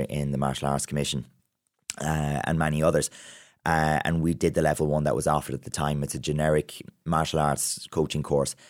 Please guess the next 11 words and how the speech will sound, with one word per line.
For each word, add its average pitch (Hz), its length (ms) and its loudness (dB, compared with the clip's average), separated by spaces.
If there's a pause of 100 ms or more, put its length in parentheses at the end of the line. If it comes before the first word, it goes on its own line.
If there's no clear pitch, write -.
(200)
that - 140 -2
was 80 120 0
offered 78 280 0
by 76 140 2
imac 73 360 -2
at 67 120 -2
the 69 60 -8
time. 82 280 0 (480)
Uh, 80 560 2
and 87 240 2
that 101 340 6